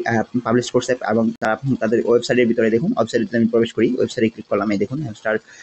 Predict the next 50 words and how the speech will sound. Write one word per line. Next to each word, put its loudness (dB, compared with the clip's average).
আহ, -2
এখানে 0
যদি -2
প্রবেশ 0
করে -2
থাকি -4
তাহলে 0
দেখবেন 0
আপনারা -8
খুব -4
ইজিলি 4
তাদের 0
যে 2
হোয়াইট -6
পেপারটা -4
রয়েছে 2
এবং, 0
আহ, -2
হোয়াইট -6
পেপার 0
এক -2
কথায় 0
বলতে 2
পারেন 0
যে 0
তাদের -2
সকল -2
কার্যক্রম 0
একটা -2
পেপারে 0
already 2
উল্লেখ 4
করা -2
থাকে। -6
তো 4
এখানে 2
তারা 2
কিভাবে 0
কি 2
শুরু 2
করছে -2
সেটা 0
দেখানোর 2
জন্য 4
আমি 2
আপনাদেরকে 0
এই 2
ভিডিওটা 4
মেক 2
করছি, 0